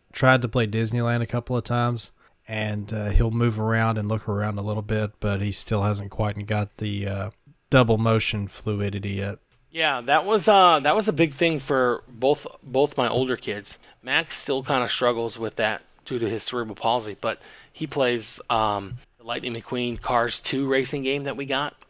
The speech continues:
Speaker 2: a long time ago. He also plays the Sonic Heroes, uh, racing game. He does good with racing games ma-, and Mario Kart.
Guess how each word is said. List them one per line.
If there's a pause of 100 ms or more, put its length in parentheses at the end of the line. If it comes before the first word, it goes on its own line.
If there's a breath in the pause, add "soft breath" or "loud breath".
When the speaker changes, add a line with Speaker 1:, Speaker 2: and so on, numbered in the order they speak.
(180)
Speaker 2:
a
long
time
ago.
He
also
plays
the
Sonic
Heroes,
uh,
racing
game. (260 loud breath)
He
does
good
with
racing
games
ma-,
and
Mario
Kart.